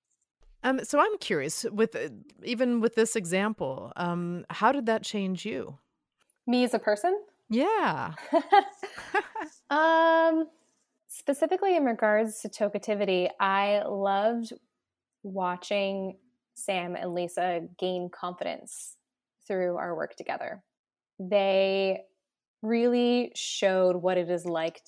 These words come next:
Speaker 2: to step up as a leader and what it means to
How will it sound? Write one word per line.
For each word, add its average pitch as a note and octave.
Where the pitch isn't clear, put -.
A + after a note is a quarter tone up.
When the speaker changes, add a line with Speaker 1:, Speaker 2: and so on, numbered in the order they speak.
Speaker 2:
to E3+
step -
up F#3
as F3+
a E3+
leader F3
and E3+
what G3
it F#3+
means F3+
to E3